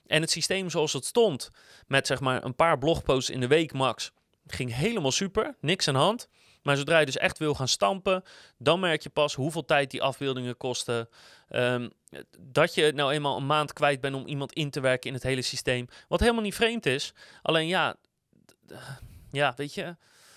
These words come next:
je hoopt toch altijd dat het sneller gaat. Of dan denk je, ja, maar ik heb het nu zo goed in systemen, dat kan iemand zo overnemen. Maar ja, dat, dat is gewoon niet helemaal zo. En als ik daarna achteraf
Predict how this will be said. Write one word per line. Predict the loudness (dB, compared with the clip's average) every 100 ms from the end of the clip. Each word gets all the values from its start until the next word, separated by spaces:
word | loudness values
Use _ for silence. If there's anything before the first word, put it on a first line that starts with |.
| -20 _ -4
je | 2
hoopt | 4 4 2
toch | -2
altijd | -2 -2 0
dat | -2
het | -2
sneller | -2 0 2
gaat. | 2 0 -2
Of | -6
dan | -6
denk | -2
je, | 0
ja, | 0
maar | 0
ik |
heb | -2
het | -2 -4
nu | 0
zo | -2 -2
goed | -6 -6
in | -6
systemen, | -6 -4 -6 -6
dat | -4
kan | -4
iemand | -4 -4 0
zo | 2 2
overnemen. | 2 0 -2 -2
Maar | -2
ja, | -2 -4
dat, | -4 -8 -12 -20 _
dat | -4 -2
is | -2 0
gewoon | 0
niet | 0
helemaal | 0 0 2
zo. | 2 2 -2 _ _ _ _ _ _ _ -4
En | 2 2
als | 2
ik |
daarna | 2 2 2 2
achteraf | -2 0 2 2 0